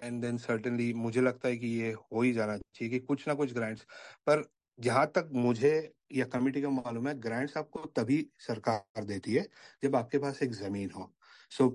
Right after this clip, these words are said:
पहला हमारा step होना चाहिए कि जमीन हो, या तो कोई ऐसी जमीन हम ले ले जहाँ पे जैसे अभी existing मंदिर है। तो जमीन होने के बाद ही शायद सरकारी grant मिलते। फिलहाल के, अम, अ, situation में हमको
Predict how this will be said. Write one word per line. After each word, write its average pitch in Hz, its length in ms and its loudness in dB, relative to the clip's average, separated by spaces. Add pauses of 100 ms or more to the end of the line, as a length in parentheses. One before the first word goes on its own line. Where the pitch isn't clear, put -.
(160)
पहला 127 320 4
हमारा 131 240 2
step 123 360 -2
होना 120 200 0
चाहिए 120 320 -2
कि 123 160 0
जमीन 117 380 2
हो, 151 160 2
या 120 160 2
तो 113 140 -10
कोई 117 440 -4 (200)
ऐसी 113 260 0
जमीन 117 300 4
हम 117 180 2
ले 110 140 6
ले 123 140 4
जहाँ 110 260 -4
पे 110 360 -2 (360)
जैसे 113 440 2
अभी 120 180 4
existing 117 460 2
मंदिर 98 300 -2
है। 95 120 -14 (400)
तो 139 120 6
जमीन 131 360 4
होने 175 240 0
के 165 80 2
बाद 113 300 2
ही 147 80 2
शायद 127 360 -2
सरकारी 123 420 -4
grant 113 340 -4
मिलते। 127 340 -2 (260)
फिलहाल 123 360 4 (800)
के, 165 580 0
अम, 113 380 -4 (460)
अ, 107 100 -4
situation 135 460 2
में 147 100 4
हमको 143 380 2